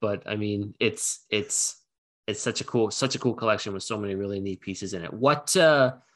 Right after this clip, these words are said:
I guess, what are you holding out for next, or what are you looking for, for next, or what, is there even anything on the radar right now?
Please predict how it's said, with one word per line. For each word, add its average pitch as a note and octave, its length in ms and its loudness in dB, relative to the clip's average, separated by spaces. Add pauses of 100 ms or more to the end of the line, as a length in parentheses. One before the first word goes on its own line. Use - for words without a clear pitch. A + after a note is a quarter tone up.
(560)
I - 40 -2
guess, C#3+ 220 2
what C3 240 2
are - 20 -2
you D3 600 2
holding B2+ 340 -2
out A#2 160 -2
for A#2 200 -2
next, A2+ 380 -4
or G2+ 80 -6
what G#2+ 160 0
are A2+ 40 -2
you A2+ 140 0
looking A2 340 -4
for, F#2+ 560 -4 (480)
for A2 180 0
next, G#2 380 -2
or F#2+ 120 0
what, G#2 240 -2 (140)
is A#2 120 -2
there A2+ 100 -2
even A2 180 2
anything G#2+ 400 0
on G#2 140 0
the G2+ 80 -2
radar G#2 400 2
right A2 160 0
now? A2+ 340 -6